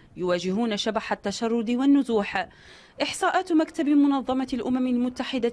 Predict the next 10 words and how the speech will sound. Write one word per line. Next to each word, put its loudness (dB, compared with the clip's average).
للمهاجرين 0
في -2
ليبيا -2
تشير -4
إلى -2
أن -2
عشرات -2
آلاف -2
الليبيين 0
شردوا 0